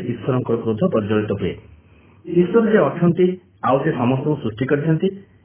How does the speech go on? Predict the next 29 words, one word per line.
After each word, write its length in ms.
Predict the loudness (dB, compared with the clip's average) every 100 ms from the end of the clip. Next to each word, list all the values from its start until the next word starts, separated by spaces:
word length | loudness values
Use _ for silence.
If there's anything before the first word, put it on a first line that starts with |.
| _
ଏହା 120 | 0 2
ସମସ୍ତେ 300 | 2 2 4
ଜାଣନ୍ତି। 380 | 2 2 -2 -6 -14 -20 -20 _ _ _ _ _
ଈଶ୍ୱର 260 | -2 0 2
ଯେ 80 | 2 2
ପବିତ୍ର 360 | 2 0 0 0 0 -4 -2
ଓ 40 | 0
ସେ 140 | 2
ମନ୍ଦକୁ 380 | 2 4 2 2
ଘୃଣା 220 | 2 2
କରନ୍ତି, 340 | 4 2 2 0 -2 -10 _ _
ଏହା 160 | 0 2
ମଧ୍ୟ 220 | 2 2
ସମସ୍ତେ 300 | 0 2 2
ଜାଣନ୍ତି। 360 | 2 0 -4 -8 -16 _ -4
ତଥାପି 420 | -2 -2 -2 -4 -6 -16 _ _ _
ଅନେକେ 320 | 0 0 2
ତାଙ୍କର 300 | 0 0 0 2
ନିକଟବର୍ତ୍ତୀ 500 | 2 2 0 0 -2
ହେବା 220 | 0 0
ପାଇଁ 160 | 0 0
ଚାହାନ୍ତି 340 | -2 -4 -4
ନାହିଁ। 200 | -6 -8 -14 -20 _ _ _ _ _ _ _ _ -4
ଆମମାନଙ୍କର 400 | 0 2 2 0 2
ଏହି 120 | 4
ମନ୍ଦ 220 | 4 2 0
କାର୍ଯ୍ୟ 240 | 0 0 -2
ଯୋଗୁଁ 260 | -2 -2 -4 -6 _ _ _ -2
ଈଶ୍ୱର 280 | -2 0